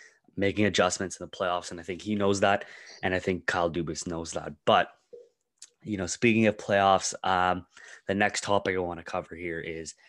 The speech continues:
Mitch Marner, and he's, he's the head, he's the headlines this year. Uh, he's in the headlines. So the big thing is, is the Mitch Marner criticism fair? Now, I know my dad was saying the other day, you know, he was,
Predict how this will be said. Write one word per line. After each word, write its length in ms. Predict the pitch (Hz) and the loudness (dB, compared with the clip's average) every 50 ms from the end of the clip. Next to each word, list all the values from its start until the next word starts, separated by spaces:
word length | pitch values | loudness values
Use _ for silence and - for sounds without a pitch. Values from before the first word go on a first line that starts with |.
| - _ _ _ _ | -20 _ _ _ _
Mitch 400 | 104 104 107 110 107 - - - | -4 -2 -2 0 -2 -4 -4 -2
Marner, 380 | - 101 98 95 92 90 87 87 | 0 0 0 0 -2 -4 -6 -8
and 240 | 82 82 87 87 85 | -6 -8 -8 -8 -4
he's, 400 | 87 104 113 123 131 123 120 - | 0 2 2 4 4 4 2 2
he's 340 | - - 143 151 156 143 139 | 2 2 2 2 2 4 4
the 100 | 156 143 | 2 4
head, 320 | 127 127 127 123 127 - - _ _ _ _ _ _ _ _ | 4 4 2 2 0 -4 -10 _ _ _ _ _ _ _ _
he's 220 | - 135 143 147 | -6 -4 0 2
the 80 | 147 147 | 4 6
headlines 420 | 143 151 147 135 117 101 95 87 | 6 6 6 4 2 2 0 -2
this 260 | - 95 87 - - - | -6 -6 -6 -6 -6 -4
year. 220 | 90 85 78 - _ _ _ - - - - _ _ _ - | -4 -4 -6 -8 _ _ _ -20 -20 -20 -20 _ _ _ -4
Uh, 380 | 101 98 95 95 95 95 95 | -2 -2 0 0 0 -2 -2
he's 220 | 95 107 113 113 120 | -2 -2 -4 -4 -4
in 80 | 127 | -2
the 80 | 131 127 | -2 -2
headlines. 540 | 120 117 110 110 113 113 113 110 - - - _ _ _ _ _ _ _ _ _ _ _ _ - - - _ | -2 -2 -2 0 0 0 0 -2 -4 -10 -14 _ _ _ _ _ _ _ _ _ _ _ _ -20 -20 -20 _
So 160 | - - 117 | -4 -2 -2
the 60 | 107 101 | -2 -2
big 280 | 95 - 127 131 127 | 2 4 4 4 4
thing 220 | - - 127 120 113 | 2 2 2 4 6
is, 220 | 113 110 107 - - - - - - - - - _ | 4 4 4 0 -6 -16 -20 -20 -20 -20 -20 -14 _
is 260 | - 123 135 143 135 | 2 2 4 4 4
the 80 | 135 147 | 2 2
Mitch 340 | 131 113 113 113 113 - - | 2 4 2 2 2 0 0
Marner 300 | 107 104 104 104 107 101 | 0 2 2 2 2 0
criticism 560 | - - - 101 98 - 104 98 90 95 87 | 0 -2 -2 -2 0 -2 -2 -2 -4 -4 -6
fair? 580 | - - - - - 95 90 85 80 76 - - _ - - - - _ _ - | -8 -10 -6 -2 0 2 2 2 0 -4 -8 -14 _ -20 -20 -20 -20 _ _ -2
Now, 400 | 104 104 101 98 90 82 78 - _ _ _ _ _ _ _ _ _ _ _ _ _ _ _ _ _ _ _ - - - - - _ - | 2 2 4 4 2 0 -2 -8 _ _ _ _ _ _ _ _ _ _ _ _ _ _ _ _ _ _ _ -20 -20 -20 -20 -12 _ 0
I 120 | 113 117 | 2 2
know 140 | 113 117 117 | 4 4 4
my 140 | 113 107 104 | 4 2 4
dad 180 | 101 104 107 110 | 4 4 6 6
was 140 | 107 104 | 4 4
saying 160 | - 107 107 104 | 2 2 2 2
the 80 | 104 104 | 2 2
other 100 | 101 101 | 2 2
day, 160 | 104 104 101 | 2 2 2
you 200 | 98 92 95 101 | 2 0 -2 -2
know, 160 | 101 98 95 | -2 -4 -4
he 180 | 92 95 104 107 | -4 -4 -2 0
was, 300 | 107 107 98 90 - | 0 0 -2 -4 -8